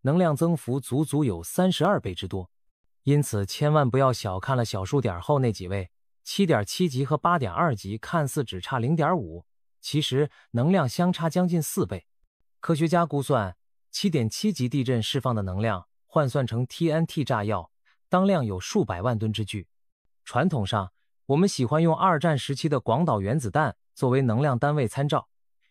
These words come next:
一颗原子弹大约相当于一万五千吨T N T炸药释放的能量。如此一算，这次缅甸地震相当于一百七十七颗广岛原子弹同时引爆。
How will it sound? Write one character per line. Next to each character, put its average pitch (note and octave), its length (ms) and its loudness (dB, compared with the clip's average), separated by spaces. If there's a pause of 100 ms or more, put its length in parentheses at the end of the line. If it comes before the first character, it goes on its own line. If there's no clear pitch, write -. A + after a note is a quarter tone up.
(120)
一 F#3 120 2
颗 F#3 160 2
原 D#3 180 2
子 A2+ 140 -2
弹 B2 260 0 (180)
大 C#3 180 2
约 D3 160 0
相 E3 200 0
当 D#3+ 160 2
于 C#3 140 0
一 C3 200 -2
万 E3+ 200 4
五 F#2+ 160 -4
千 D#3 220 0
吨 D#3+ 200 2
T E3+ 220 -2
N E3+ 140 4
T - 180 -2
炸 C3 200 2
药 A#2+ 180 2
释 C#3 240 -2
放 C3+ 160 0
的 G#2 60 0
能 F2+ 180 -6
量。 G#2 180 -4 (540)
如 F#3+ 260 2
此 - 180 -6
一 F#2+ 120 -2
算， A2 260 -2 (560)
这 G#3+ 160 4
次 F#3+ 140 2
缅 B2+ 260 4
甸 D#3 180 4
地 D3 200 0
震 C3 260 2
相 E3 260 0
当 D#3 200 2
于 B2+ 120 0
一 F3 180 -2
百 F#2 200 -6
七 - 220 -2
十 D#3 120 -4
七 E3+ 200 -2
颗 E3 200 0
广 C#3 300 0
岛 F#2 180 0
原 G2 220 -4
子 F#2 140 -8
弹 G#2+ 220 -2
同 C#3+ 300 0
时 C#3 240 -2
引 F2+ 200 -6
爆。 G2 260 -6